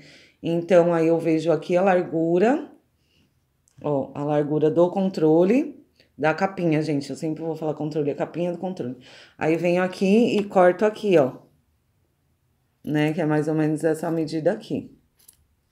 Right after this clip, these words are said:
Que eu vou precisar. Esse daqui é só um corte que eu vou precisar, tá? O do feltro é só um. Ó, depois eu ajeito.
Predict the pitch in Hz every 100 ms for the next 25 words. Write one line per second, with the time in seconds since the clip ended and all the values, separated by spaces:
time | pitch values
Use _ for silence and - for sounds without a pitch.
0 | _ _ _ _ _ _ - 143 147 147
1 | 151 151 147 202 185 143 - - _ 160
2 | 170 180 180 180 190 185 196 196 202 262
3 | 285 208 185 - 196 185 185 196 202 226
4 | 196 143 143 175 165 202 - - _ _
5 | _ _ _ - 151 156 170 170 170 170
6 | 175 202 185 170 170 - 180 226 139 -
7 | - _ _ _ _ _ - 131 147 151
8 | 170 202 220 220 214 175 - - -